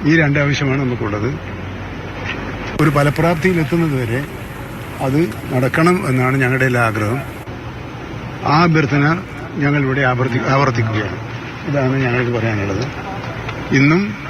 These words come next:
കുറേയേറെ ശ്രമങ്ങൾ നടക്കുന്നുണ്ട്. ചില ശ്രമങ്ങൾ നടത്തുന്നതിനുള്ള ആലോചനകളാണ് ജില്ലാ ഭരണകൂടവും മറ്റ്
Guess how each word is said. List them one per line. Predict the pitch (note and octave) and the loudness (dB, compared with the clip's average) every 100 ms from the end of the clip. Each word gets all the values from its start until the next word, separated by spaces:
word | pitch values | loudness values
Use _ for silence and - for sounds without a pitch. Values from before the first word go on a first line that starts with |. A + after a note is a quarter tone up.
| - | -2
കുറേയേറെ | D#3 E3+ E3 E3 | 2 4 4 4
ശ്രമങ്ങൾ | D3+ D3+ D3+ C#3+ | 2 0 2 2
നടക്കുന്നുണ്ട്. | B2 A#2 D3 A2+ G#2 C3+ - - - - - - - - - - - - - - - - - - - - | 0 0 -2 -2 -4 -8 -12 -14 -14 -14 -14 -14 -14 -14 -14 -12 -12 -10 -10 -10 -8 -8 -8 -8 -8 -2
ചില | D#3+ D#3 | 2 4
ശ്രമങ്ങൾ | E3 D3+ D3+ | 4 4 4
നടത്തുന്നതിനുള്ള | D3+ C#3 D3+ D3 C#3+ C#3+ C#3 C#3+ - | 4 2 2 2 4 2 2 0 0
ആലോചനകളാണ് | B2+ C3+ D3+ D3+ C#3 C3 B2 B2+ | 2 4 4 2 2 2 2 0
ജില്ലാ | B2 A#2+ C3+ | 0 2 2
ഭരണകൂടവും | C3 B2 B2+ A#2+ A#2+ C#3 C#3 | 4 2 2 2 2 2 0
മറ്റ് | B2+ | 2